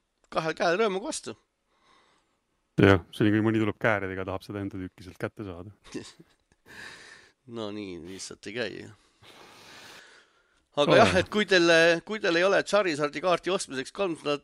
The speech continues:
Speaker 1: tuhandet raha, siis, eh, saat-, aga tahaksite sellesse kaarti investeerida, siis, eh, nüüd on teil võimalik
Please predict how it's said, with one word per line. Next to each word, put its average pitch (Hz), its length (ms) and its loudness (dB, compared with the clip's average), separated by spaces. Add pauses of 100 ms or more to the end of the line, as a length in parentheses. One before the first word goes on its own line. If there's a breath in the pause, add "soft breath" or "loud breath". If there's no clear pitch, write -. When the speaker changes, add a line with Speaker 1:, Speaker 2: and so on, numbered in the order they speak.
(120)
Speaker 1:
tuhandet 147 480 -6 (240)
raha, 220 240 2 (880 loud breath)
siis, 139 480 -6
eh, 131 320 0 (100)
saat-, - 680 -4
aga 131 140 -4
tahaksite 156 540 0
sellesse 131 320 -8
kaarti 147 300 0
investeerida, 123 720 -2 (500 loud breath)
siis, 120 480 -14
eh, 117 380 -6 (100)
nüüd 113 240 -12
on 110 100 -10
teil 113 160 -10
võimalik 117 600 -8